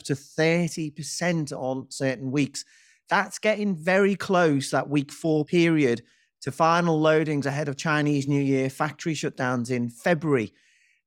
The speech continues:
It's not really the ideal time to have your cargo rolled, uh, to say the least.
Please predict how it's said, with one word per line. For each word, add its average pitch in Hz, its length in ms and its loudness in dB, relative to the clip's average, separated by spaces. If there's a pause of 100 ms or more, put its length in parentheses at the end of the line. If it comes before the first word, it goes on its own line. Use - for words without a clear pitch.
(120)
It's - 180 -8
not 208 240 0
really 190 280 2
the 175 100 0
ideal 165 460 2
time 151 260 -2
to 147 80 -4
have 143 100 -2
your 135 120 0
cargo 160 460 4
rolled, 135 520 4
uh, 127 220 0 (260)
to 131 100 -8
say 156 220 4
the 139 80 4
least. 143 400 2